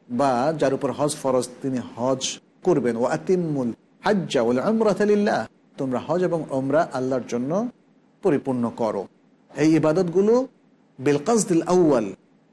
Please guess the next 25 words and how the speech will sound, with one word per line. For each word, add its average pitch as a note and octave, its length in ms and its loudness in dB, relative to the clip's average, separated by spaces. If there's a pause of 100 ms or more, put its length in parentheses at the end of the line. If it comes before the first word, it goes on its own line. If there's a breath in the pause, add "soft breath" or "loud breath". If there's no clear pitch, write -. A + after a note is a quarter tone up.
(160)
প্রাথমিকভাবেই F3+ 1040 2 (720)
পালন D3+ 360 4 (160)
করাটা C#3+ 440 2 (480)
আমাদের C#3 240 0 (120)
লক্ষ্য D#3+ 280 -2
হিসাবে D#3 240 -2 (100)
স্থির C#3 240 -4
করে G#2 160 -2
দিয়েছেন, - 320 -10 (460)
এর F3+ 100 2
কোনো G3+ 160 -2
আর F3+ 120 -2
বিকল্প B2 260 -2 (120)
নাই। G2 100 -14 (480)
যেমন D3+ 380 2 (400)
আমাকে D3 220 0 (100)
পাঁচ C3 180 -2
ওয়াক্ত C3+ 200 -2 (140)
সালাত, B2+ 240 -4 (100)
আপনাকে C3 380 -6 (580)
পাঁচ D#3 220 0
ওয়াক্ত F3+ 200 0 (120)
সালাত B2 240 -2 (100)
প্রতিদিন D#3+ 540 2 (540)
আদায় A2+ 180 -2